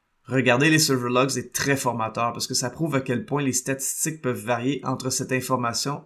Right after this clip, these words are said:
et celle de Google Analytics, mais ça, c'est un autre sujet pour un éventuel épisode. Bref, après avoir analysé les server logs, on s'est aperçu que Google avait bel et bien un problème avec le crawling,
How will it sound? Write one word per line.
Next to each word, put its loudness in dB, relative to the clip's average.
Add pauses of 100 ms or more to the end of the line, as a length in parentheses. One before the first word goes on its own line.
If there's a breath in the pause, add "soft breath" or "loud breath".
(120)
et -2
celle 4
de -2
Google 2
Analytics, -4 (480)
mais -2
ça, 0 (100)
c'est -2
un 4
autre 2
sujet 0
pour -6
un -2
éventuel -2
épisode. -10 (600)
Bref, -2 (380)
après -6
avoir 2
analysé 2
les 4
server 0
logs, 0 (420 soft breath)
on -8
s'est 0
aperçu -2
que 2
Google 2
avait 0
bel 2
et 2
bien -2
un -4
problème -4
avec -6
le -8
crawling, -6